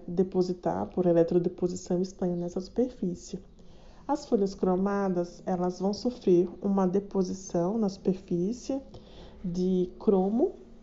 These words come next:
né? E esse cromo vai aí auxiliar no processo de endurecimento da folha.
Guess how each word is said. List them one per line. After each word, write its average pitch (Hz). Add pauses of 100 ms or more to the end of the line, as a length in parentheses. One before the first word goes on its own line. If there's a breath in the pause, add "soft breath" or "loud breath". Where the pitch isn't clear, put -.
(400)
né? 180 (440 loud breath)
E 185
esse 202
cromo 190
vai 190
aí 180 (240 loud breath)
auxiliar 185
no 208
processo 190
de 185
endurecimento 180
da 226
folha. 196